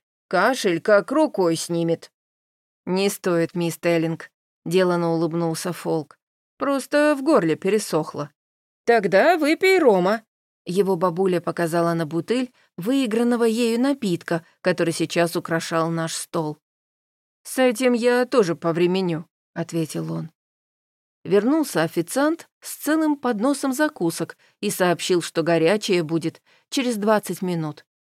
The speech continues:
Оказывается, мы все проголодались, отчего сразу накинулись на еду. «Недурно, недурно»,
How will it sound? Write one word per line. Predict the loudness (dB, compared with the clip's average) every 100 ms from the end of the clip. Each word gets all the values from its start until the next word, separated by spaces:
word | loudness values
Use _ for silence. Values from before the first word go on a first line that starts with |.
| _ _ _
Оказывается, | -2 4 4 4 2 2 2
мы | 2 0
все | 2 0
проголодались, | 0 -2 2 2 4 4 4 4 0 -8 _ -4
отчего | -4 0 0 2 0
сразу | 2 0 0
накинулись | -2 -4 -4 -4 -4 -6 -6
на | -4
еду. | -4 -6 -8 _ _ _ _ _ _ _ _
«Недурно, | 2 2 4 4 4 4 4
недурно», | 4 4 2 2 2 0 -2